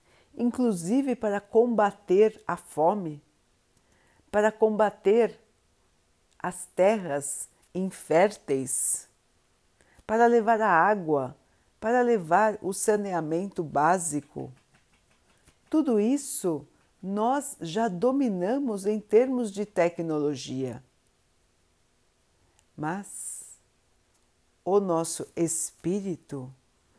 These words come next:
a nossa alma, o nosso coração ainda é endurecido,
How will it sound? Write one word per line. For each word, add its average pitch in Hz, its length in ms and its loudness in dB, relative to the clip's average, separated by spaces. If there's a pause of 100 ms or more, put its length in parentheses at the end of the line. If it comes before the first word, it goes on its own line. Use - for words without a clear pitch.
(220)
a 139 120 -6
nossa 143 340 -6
alma, 143 720 -6 (580)
o 170 100 -8
nosso 165 360 -4
coração 147 800 -4 (1800)
ainda 170 800 -10 (880)
é 147 80 -8
endurecido, 165 920 -6